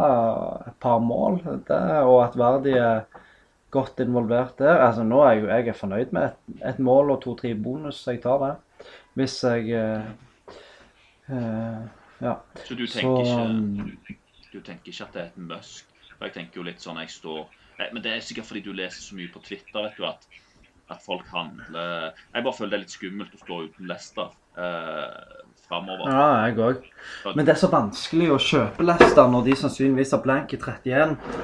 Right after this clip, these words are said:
Speaker 1: og hvis man planlegger å ikke bruke frihit da, så bør de fleste byttene man gjør frem til da være, eh, være på lag som har kamp i trettién.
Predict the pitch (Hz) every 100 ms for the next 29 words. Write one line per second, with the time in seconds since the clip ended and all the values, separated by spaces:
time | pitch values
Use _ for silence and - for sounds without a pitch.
0 | - 123 127 139 - - - 123 120 120
1 | - _ - - 147 113 107 139 - 135
2 | - - 123 127 113 131 156 165 131 -
3 | 139 165 - - - - - 127 131 127
4 | 143 151 139 123 - - - 139 123 -
5 | - 139 147 120 117 - - 123 120 113
6 | 120 139 120 113 110 120 - - - -
7 | - - 113 110 104 101 92 95 95 87
8 | 87 95 101 _ - - - - - -
9 | 110 117 113 117 131 - - 123 101 107
10 | 135 - 110 - 120 - - 160 - 170
11 | 147 131 - 101